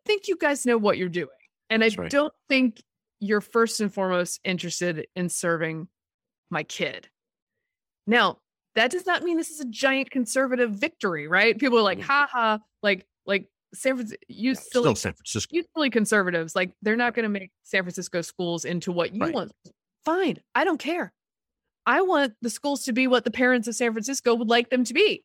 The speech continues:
Speaker 1: And I would
Speaker 2: Yeah.
Speaker 1: like them to function and have kids in them.
Speaker 2: Mm-hmm.
Speaker 1: And they have demanded that.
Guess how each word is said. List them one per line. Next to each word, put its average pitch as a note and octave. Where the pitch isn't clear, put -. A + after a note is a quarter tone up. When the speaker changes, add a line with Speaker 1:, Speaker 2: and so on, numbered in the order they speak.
Speaker 1:
And A#3+
I B3+
would C4
Speaker 2:
Yeah. C#4
Speaker 1:
like C4
them D4
to B3+
function D4
and G3
have A#3
kids F#4
in G4+
them. C#3+
Speaker 2:
Mm-hmm. F#2+
Speaker 1:
And A#3+
they B3
have C4+
demanded A#3+
that. B2